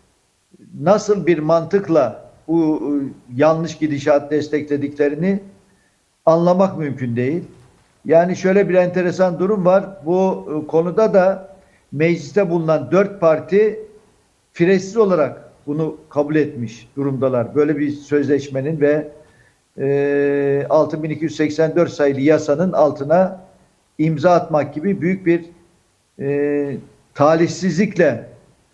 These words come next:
e, karşı karşıya kalmış durumdalar. E, dolayısıyla, e, biz tabii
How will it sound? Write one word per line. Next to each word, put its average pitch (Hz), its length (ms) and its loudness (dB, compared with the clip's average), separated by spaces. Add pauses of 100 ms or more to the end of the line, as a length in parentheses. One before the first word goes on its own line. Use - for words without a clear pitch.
(460)
e, 139 480 -2 (200)
karşı 151 360 0
karşıya 147 380 0
kalmış 139 420 -2
durumdalar. 135 640 0 (800)
E, 139 60 -12 (320)
dolayısıyla, 190 960 4
e, 151 280 -4
biz 190 280 0
tabii 180 540 2